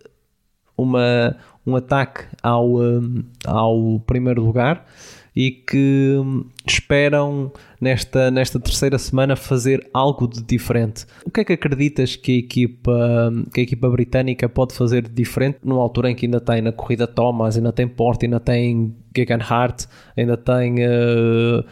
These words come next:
Kwiatkowski e Castroviejo, que até talvez tenham sido os gregários que têm estado em, em melhor nível? O que é que uma equipa que é, à partida deste tour,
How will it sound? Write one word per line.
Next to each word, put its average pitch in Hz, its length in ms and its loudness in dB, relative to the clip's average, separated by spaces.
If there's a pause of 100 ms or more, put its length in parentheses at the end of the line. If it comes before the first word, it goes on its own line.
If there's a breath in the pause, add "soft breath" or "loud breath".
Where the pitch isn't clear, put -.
(240 loud breath)
Kwiatkowski 131 640 0
e 127 40 -2
Castroviejo, 123 680 0
que - 120 -4
até 123 220 0
talvez 123 340 0
tenham 127 220 0
sido 127 420 0
os 123 120 0
gregários 120 420 0
que - 60 -12
têm 127 100 0
estado 123 340 0
em, 120 140 -2
em 131 120 0
melhor 127 280 0
nível? 131 400 2 (460 loud breath)
O - 60 -8
que - 100 -4
é - 20 -6
que - 180 -4
uma 147 180 2
equipa 135 480 0
que 135 260 -2
é, 127 520 2 (880)
à 127 100 0
partida 127 360 -2
deste 120 220 -2
tour, 131 300 -2